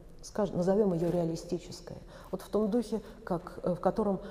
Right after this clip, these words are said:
э, работал Пикассо в то время, и мы видели "Девочку на шаре", и можно, так сказать, какие-то другие параллели провести.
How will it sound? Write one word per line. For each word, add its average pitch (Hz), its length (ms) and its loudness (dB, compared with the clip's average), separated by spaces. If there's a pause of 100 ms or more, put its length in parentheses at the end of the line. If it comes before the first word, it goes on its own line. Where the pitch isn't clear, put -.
(120)
э, 165 300 2
работал 185 380 2
Пикассо - 380 -2
в 165 60 -4
то 175 140 2
время, 214 460 4
и 143 40 0
мы 156 160 0
видели 156 300 0
"Девочку 156 400 -2
на 160 120 -2
шаре", 233 380 2 (220)
и 233 60 4
можно, 185 360 0
так - 120 -14
сказать, - 200 -6
какие-то 165 340 -2
другие 165 360 0
параллели 160 480 0
провести. 160 640 -4